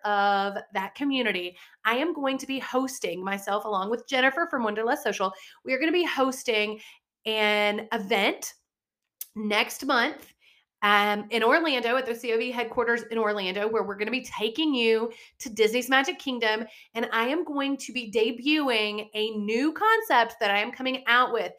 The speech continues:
We're gonna walk through building a content strategy, talking about your client journey,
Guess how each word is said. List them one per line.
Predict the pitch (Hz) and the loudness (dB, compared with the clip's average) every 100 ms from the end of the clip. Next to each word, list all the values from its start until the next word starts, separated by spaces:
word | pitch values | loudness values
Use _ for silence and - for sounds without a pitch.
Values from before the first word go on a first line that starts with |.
| - _ | -20 _
We're | 240 | -2
gonna | 240 294 254 | 2 0 0
walk | 202 214 240 247 - | 0 6 6 4 -6
through | 240 226 220 | -2 0 0
building | 226 214 240 302 | 2 2 2 -2
a | 320 | -4
content | 320 302 302 311 | -4 -4 -4 -8
strategy, | - 277 277 269 277 277 - _ | -2 0 0 -2 -4 -4 -10 _
talking | - 190 185 262 | -2 -2 0 0
about | 285 294 | 2 2
your | 330 | 0
client | 339 294 269 269 233 | -4 -2 0 0 -2
journey, | 254 254 254 254 | -2 0 0 -2